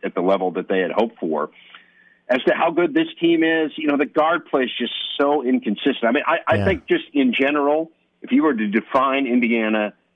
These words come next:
Speaker 1: it's inconsistency. And Devontae Green can have an unbelievable game. He can light up Florida State for thirty. I was talking about the game I did against Luka Garza in Iowa. He was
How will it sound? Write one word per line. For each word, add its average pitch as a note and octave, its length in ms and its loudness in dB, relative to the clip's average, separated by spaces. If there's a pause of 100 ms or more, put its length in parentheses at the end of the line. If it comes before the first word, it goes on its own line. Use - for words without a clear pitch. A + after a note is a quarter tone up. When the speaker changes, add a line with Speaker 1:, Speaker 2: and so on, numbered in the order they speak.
(280)
Speaker 1:
it's A#2 200 0
inconsistency. A2 1120 -2
And E2+ 180 -6
Devontae A#2+ 500 0
Green A#2 420 0
can G2 160 -6
have G2 260 0
an E2+ 140 -8 (120)
unbelievable A#2+ 720 2
game. A2 440 -2
He F2 80 -6
can E2+ 160 -4
light A2+ 220 2
up A2+ 220 -2
Florida A#2 340 0
State A2+ 340 0
for G2+ 200 0 (160)
thirty. A2+ 520 2 (280)
I - 40 -6
was E2+ 120 -6
talking A2+ 160 2
about A2 140 0
the G#2+ 60 -4
game A#2 260 0
I A2 100 0
did A2+ 160 0
against G#2 300 -2
Luka A2 200 -2
Garza G#2+ 340 0
in G2+ 100 -2
Iowa. G#2+ 400 0
He F#2 60 -4
was E2+ 120 -10